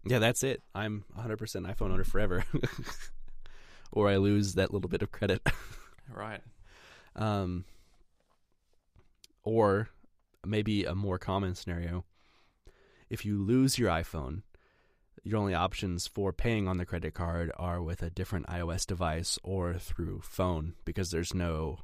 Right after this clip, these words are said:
Speaker 1: there's no, uh, way to pay balance on your card via the web.
Speaker 2: Uh, what about on a Mac? Is there an option there?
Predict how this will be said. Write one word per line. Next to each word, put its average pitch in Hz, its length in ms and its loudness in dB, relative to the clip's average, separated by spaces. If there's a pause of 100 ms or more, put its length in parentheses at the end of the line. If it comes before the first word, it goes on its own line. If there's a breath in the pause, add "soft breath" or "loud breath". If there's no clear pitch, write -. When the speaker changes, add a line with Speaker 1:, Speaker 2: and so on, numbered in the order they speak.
(320)
Speaker 1:
there's 92 180 -4
no, 73 340 -2
uh, 58 320 -6 (1040 soft breath)
way 95 180 4
to 82 120 0
pay 82 420 0 (220)
balance 87 320 -2
on 85 60 -8
your 73 100 -6
card 78 280 -6 (180)
via 82 240 -6
the - 80 -8
web. 82 360 -6 (1500 soft breath)
Speaker 2:
Uh, 95 200 -4
what 104 260 -6
about 98 180 -6
on 90 100 -8
a 87 100 -12
Mac? 107 380 -12
Is - 100 -20
there 90 140 -14
an 95 80 -12
option 98 300 -14
there? 123 200 -14